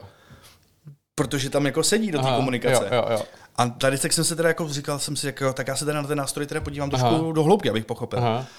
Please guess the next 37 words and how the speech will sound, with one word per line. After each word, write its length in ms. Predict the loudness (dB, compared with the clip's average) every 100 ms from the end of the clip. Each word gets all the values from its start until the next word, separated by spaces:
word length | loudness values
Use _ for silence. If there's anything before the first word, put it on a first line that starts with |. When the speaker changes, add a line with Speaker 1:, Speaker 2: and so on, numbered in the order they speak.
| -20 -20 -20 -20 _ _ _
Speaker 1:
A 80 | 2
tam 140 | 4 4
normálně 380 | 4 4 4
v 100 | 2
roku 240 | 0 -2 -2
si 160 | -4
člověk 220 | -2 -2 -2
prostě 240 | -4 -4
zaklikává 520 | -6 -4 -4 -2 -4
takový 240 | -4 -8 -10
to 100 | -8
jako, 220 | -10 -14 -18 -20 -14 -6 -2
eh, 40 | 0 -2 -2 0
věk, 340 | 2 2 2 -2
pohlaví, 760 | -2 0 0 0 0 2 0 -2
eh, 40 | 0 0 -2
průměrný 540 | -2 0 0 0 -4
věk 180 | -6 -8
prostě 240 | -6 -2
influencerů, 640 | -2 0 -2 -2 -2 0
kolik 180 | 2 0
těch 120 | -2 -8
influencerů 420 | -6 -4 -2 -2
má 160 | -2
být, 440 | 2 2 2 -2 -4 -10 -2
jak 160 | -2 -2
je 60 |
aktivní, 840 | -6 -8 -4 -4 -2 0 2 2 0
jaký 240 | 0 0
má 120 | 2
engagement 500 | 2 2 0 0 0
rate 340 | 0 -2 -4 -4
a 20 |
všechny 280 | -2 0 2
tyhle 160 | 0
ty 120 | -2 0
věci. 360 | 0 0 -2